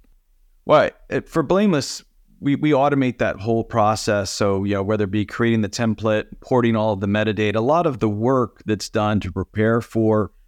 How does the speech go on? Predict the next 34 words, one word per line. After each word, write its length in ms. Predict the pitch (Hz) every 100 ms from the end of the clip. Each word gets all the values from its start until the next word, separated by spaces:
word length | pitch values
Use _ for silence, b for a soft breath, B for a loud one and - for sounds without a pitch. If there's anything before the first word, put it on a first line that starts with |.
| _ -
an 80 | 110
R 180 | 107
C 260 | 98 - 104
A, 340 | 101 101 98 - _ -
to 80 | 87
capture 460 | - 117 - -
the 160 | 110 104
action 380 | 101 104 - 104
items, 460 | 101 104 107 104
to 140 | - 95
submit 440 | - 101 110 104
them 180 | 110 101
automatically 600 | 107 104 104 101 104 104
to 80 | 98
Jira 340 | 92 101 107
and 100 | 104
ServiceNow, 540 | 95 101 101 101 101 110
we 80 | 104
automate 400 | 110 117 113 107
all 200 | 107 117
of 80 | 104
those 240 | 104 95
workflows. 760 | 101 104 - 80 71 71 85 - - - - _ _
So 140 | - 131
that's 380 | 156 156 - -
certainly 420 | - - 156 147
important 400 | 123 107 127 92
and 140 | 113 101
saves, 580 | - 117 113 107 - -
you 80 |
know, 60 | 107
I 40 |
was 160 | 104 104
on 300 | 113 107 110